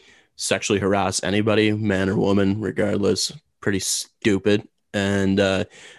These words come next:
if proven true, it's like, if you're in a position of power like that, that's even more dumb. Like, it's never right. It's never right. It's always wrong. But it's, it's almost like it's even more wrong. Like, it's just so stupid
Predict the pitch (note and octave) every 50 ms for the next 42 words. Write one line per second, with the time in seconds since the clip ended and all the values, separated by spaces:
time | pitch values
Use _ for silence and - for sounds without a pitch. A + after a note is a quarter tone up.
0 | - - A2+ A#2+ A2+ - - - C3 B2+ A#2 A#2+ A#2 G#2+ - - A2+ A2 A2+ A#2
1 | G#2+ - - _ _ _ _ - - - - G#2 - - - - A#2 G#2 G2 F#2
2 | - - _ _ - _ - - - B2 B2 D3+ D#3 D#3 D3 C3+ - - G#2 G2
3 | G#2 G2+ - - G#2+ G2 F#2 - G2+ G2+ G#2 G#2+ G#2 G2+ G2 F#2+ - A2+ G#2+ G#2+
4 | G#2+ - B2+ A#2+ G#2 - - - _ - A#2+ A#2 A2+ A2+ G#2 A2 G#2+ G2+ G2+ G2+
5 | G2 G2+ F#2+ - - F#2 F#2+ F#2+ F#2+ F#2+ G2 A#2 G#2+ - - C#3+ C#3+ C#3 C3+ A#2+
6 | A#2 A2 G#2 G2+ G2+ G#2 G#2+ - - - G#2+ - - C#3 C3 A2+ G#2 G#2 G#2 G#2
7 | G#2 G2+ F#2+ - A2+ G2+ G2 G2 F#2 F#2 G2 F#2+ G2 G2+ G2+ G#2+ A#2 A2+ A2+ G#2
8 | G2 G2+ - - - - - - - - - - - _ - D#3+ - A#3+ G#3+ D#3+
9 | - - A#2+ G#2+ - G#2+ G2 - A2+ A2 F#2+ G2 G2 G2+ G#2+ G#2+ G2+ G2 F#2+ F#2
10 | F#2+ F#2 F2+ F#2 G2 G2 B2+ B2 - - - - - - - - - - C#3 B2
11 | G#2 F#2 - - - - - - - _ _ _ - G#2+ A2 G#2+ - - E2+ D#2+
12 | F2+